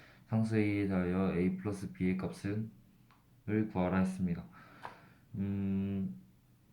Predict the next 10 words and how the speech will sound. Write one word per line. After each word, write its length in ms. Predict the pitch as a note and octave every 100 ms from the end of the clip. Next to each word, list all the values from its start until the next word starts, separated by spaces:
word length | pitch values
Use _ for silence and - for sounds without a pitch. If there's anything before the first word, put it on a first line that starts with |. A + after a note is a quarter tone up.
| _ - - - _ - - - B2
그래서 460 | - G2+ A2+ A2+ - - - _ _ - -
지나고 480 | - A2 G#2+ F#2+
접할 460 | F#2 F#2 - A2 F#2+
때라고 600 | F2+ - - - F#2 F#2+
했으니까 600 | G2 - F#2+ F2+ F2 D#2+
여기서 240 | E2 F2 E2
만약에 340 | E2 D#2+ D2
판별식을 580 | A2 A#2 A#2+ A2 F#2+ F#2
해보죠-, 340 | F#2 F#2+ -
해주면 560 | G#2 G#2 G2 F3 F3